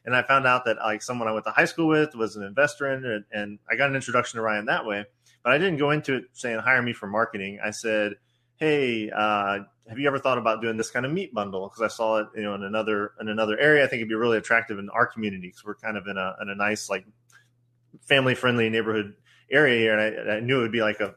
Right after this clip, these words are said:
very attractive thing for families. So that's a great idea. I said, "Also, on your website, doesn't seem like you have any kind of email list, you know, but you've got this V I P club, like, in store, like, loyalty club." I was like, "You want me to add that?" You know, so I, I did all this. I did that for free.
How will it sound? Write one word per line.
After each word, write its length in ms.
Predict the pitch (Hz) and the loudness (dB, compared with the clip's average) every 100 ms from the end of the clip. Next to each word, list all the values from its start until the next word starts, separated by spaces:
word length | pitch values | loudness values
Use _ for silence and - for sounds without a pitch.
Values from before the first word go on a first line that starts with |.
| _ _ _ _ 107 | _ _ _ _ 0
very 200 | 117 110 | 2 2
attractive 360 | 123 113 107 | 2 0 -2
thing 140 | 113 104 | -6 -8
for 80 | |
families. 380 | - 113 101 92 | -6 -4 -4 -6
So 80 | 110 | -4
that's 180 | 143 - | -4 -4
a 40 | |
great 180 | 113 113 | -2 0
idea. 260 | 113 123 90 - - - | 0 -2 -4 -14 -20 -16
I 40 | |
said, 160 | 110 123 | -8 -2
"Also, 360 | 147 185 127 123 | 0 0 0 0
on 60 | |
your 120 | 113 | 0
website, 500 | 110 139 - 107 110 - _ - | 0 0 0 -2 -2 -4 _ -6
doesn't 160 | 127 120 | -6 -4
seem 100 | 127 | -4
like 120 | 120 | -4
you 100 | 113 | 0
have 240 | 120 110 - | 2 0 -4
any 140 | 117 | -6
kind 200 | 127 120 | -4 -4
of 140 | 101 - | -4 -6
email 520 | 156 139 104 98 - - | -4 -2 -2 -4 -10 -6
list, 300 | 104 101 - | -4 -4 -8
you 60 | 107 | -6
know, 140 | 110 | -4
but 180 | 110 - | -4 -4
you've 200 | 120 113 | -4 0
got 180 | 127 127 | 0 0
this 140 | 101 | -4
V 120 | 123 | 0
I 100 | 120 | -2
P 200 | - 156 | 0 -4
club, 480 | 151 120 113 113 107 107 | -4 0 2 2 0 -2
like, 180 | 101 - - | -2 -6 -4
in 180 | 127 107 | -4 -4
store, 460 | - 160 147 120 | 0 2 4 4
like, 160 | 107 101 | 0 0
loyalty 360 | 147 202 113 | 0 0 -2
club." 280 | 98 104 104 - _ _ _ _ _ _ - - | -6 -2 -4 -4 _ _ _ _ _ _ -20 -10
I 40 | |
was 80 | 107 | -6
like, 120 | 110 | -4
"You 120 | 110 110 | -4 0
want 180 | 131 | 0
me 100 | 123 | 0
to 200 | 107 104 - _ _ _ _ - | 0 -4 -8 _ _ _ _ 2
add 220 | 190 131 | 2 2
that?" 220 | 104 110 | -2 -2
You 80 | 113 | 0
know, 120 | 135 | 2
so 140 | 147 | 2
I, 180 | 143 160 | 0 0
I 20 | |
did 140 | 131 180 | 0 2
all 160 | 151 | 2
this. 140 | 131 120 | 2 -2
I 60 | |
did 160 | 127 143 | -4 -2
that 160 | 127 120 | -4 -6
for 100 | 107 | -14
free. 400 | - 208 113 | -8 -6 -6